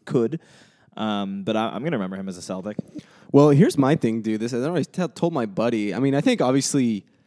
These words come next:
Speaker 2: I think if they win this year, then it's no doubt he's remembered as a Celtic. Um, but also, if they win this year,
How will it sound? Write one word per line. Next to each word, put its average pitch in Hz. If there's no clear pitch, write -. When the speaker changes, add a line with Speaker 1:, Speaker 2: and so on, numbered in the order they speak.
Speaker 2:
I 139
think 262
if -
they 185
win 117
this 120
year, 113
then 127
it's -
no 143
doubt 107
he's 117
remembered 107
as 98
a 95
Celtic. 87
Um, 107
but -
also, 120
if 110
they 220
win 208
this 135
year, 107